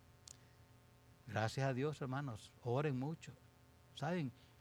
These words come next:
Porque falta dirección sabia en muchas iglesias.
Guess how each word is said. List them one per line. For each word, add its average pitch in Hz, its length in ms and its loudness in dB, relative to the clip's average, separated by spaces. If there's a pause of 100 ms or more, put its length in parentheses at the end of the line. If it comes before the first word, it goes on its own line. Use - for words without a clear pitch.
(120)
Porque 143 300 6
falta 175 640 6
dirección 139 520 4
sabia 131 600 2 (380)
en 117 140 0
muchas 160 280 2
iglesias. 160 600 0